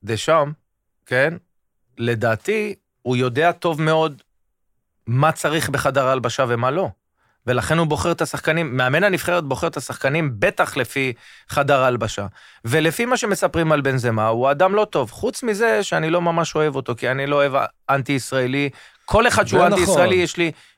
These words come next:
Speaker 1: קושי לראות אותו מצליח או מפקיע איזה שער.
Speaker 2: זה נכון, אבל אני אומר, תחשוב שבחצי גמר המונדיאל, הוא הרי נפצע ב-, באימונים לפני המונדיאל,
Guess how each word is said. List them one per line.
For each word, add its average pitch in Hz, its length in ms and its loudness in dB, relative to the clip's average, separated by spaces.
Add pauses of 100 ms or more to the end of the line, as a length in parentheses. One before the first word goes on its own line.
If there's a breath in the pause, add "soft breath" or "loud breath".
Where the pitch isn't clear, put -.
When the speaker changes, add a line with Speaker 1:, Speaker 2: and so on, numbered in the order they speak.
(160)
Speaker 1:
קושי 208 400 2
לראות 170 320 0
אותו 165 200 -2
מצליח 156 480 -2
או 139 180 0
מפקיע 131 340 -4
איזה 113 160 -2
שער. 107 180 -8
Speaker 2:
זה 131 180 2
נכון, 180 420 0
אבל 110 140 0
אני 120 120 0
אומר, 156 260 2
תחשוב 170 560 -2
שבחצי 107 920 -4
גמר 147 260 -2
המונדיאל, 131 520 0 (240 soft breath)
הוא 147 120 0
הרי 143 100 4
נפצע 135 340 2
ב-, 117 380 4
באימונים 120 440 0
לפני 113 220 -4
המונדיאל, 107 500 0